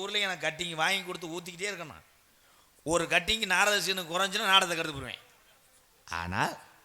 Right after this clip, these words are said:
அந்த குடியை விட்டேன். இன்னைக்கு எத்தனையோ பேர்த்த வாழ வைக்கிறேன். நான் வந்த வழித்தடத்தை மறக்காம இருக்கேன்.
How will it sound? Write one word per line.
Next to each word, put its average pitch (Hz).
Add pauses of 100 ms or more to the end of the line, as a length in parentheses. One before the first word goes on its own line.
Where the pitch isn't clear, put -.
(480)
அந்த 95
குடியை 143
விட்டேன். 104 (840)
இன்னைக்கு 110
எத்தனையோ 127
பேர்த்த 117
வாழ 117
வைக்கிறேன். 95 (360)
நான் 101
வந்த 127
வழித்தடத்தை 113
மறக்காம 104
இருக்கேன். -